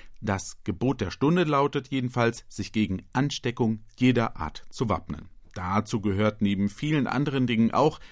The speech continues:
das eigene Immunsystem zu stärken. Denn Corona hin oder her, das körpereigene Immunsystem fit zu halten, ist nie verkehrt.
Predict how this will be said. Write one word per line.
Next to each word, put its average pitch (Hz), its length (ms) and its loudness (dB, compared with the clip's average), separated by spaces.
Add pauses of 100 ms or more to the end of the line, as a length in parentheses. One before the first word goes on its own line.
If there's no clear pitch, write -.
(120)
das - 280 -6 (120)
eigene 147 540 2
Immunsystem 104 1040 0
zu 139 140 -4
stärken. - 560 -12 (200)
Denn 71 200 -6 (100)
Corona 107 560 2
hin 143 320 -2
oder - 160 -10
her, 123 300 2 (320)
das - 260 -12
körpereigene 123 800 2
Immunsystem 113 1000 0
fit - 260 -2
zu 120 200 -4
halten, 113 420 0
ist - 260 -12 (140)
nie 110 320 4
verkehrt. - 580 -6